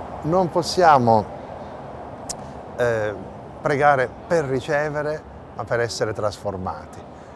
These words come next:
Così come diceva in quella bellissima preghiera ormai il beato Giovanni Paolo primo: "Signore, accoglimi così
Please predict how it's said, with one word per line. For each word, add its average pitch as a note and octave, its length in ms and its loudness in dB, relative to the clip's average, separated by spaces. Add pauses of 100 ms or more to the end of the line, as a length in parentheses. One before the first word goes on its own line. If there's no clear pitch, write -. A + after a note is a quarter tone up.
Così D3 380 0
come C3+ 240 2
diceva D3 440 2
in G2+ 60 -2
quella G2+ 180 0
bellissima A2+ 440 0
preghiera A#2 560 0 (500)
ormai G#2+ 460 0
il A2 120 2
beato A2 580 2
Giovanni G2 520 -2
Paolo F#2+ 420 2
primo: F#2+ 600 2 (440)
"Signore, A2+ 560 2
accoglimi G2+ 600 0
così A2 360 -4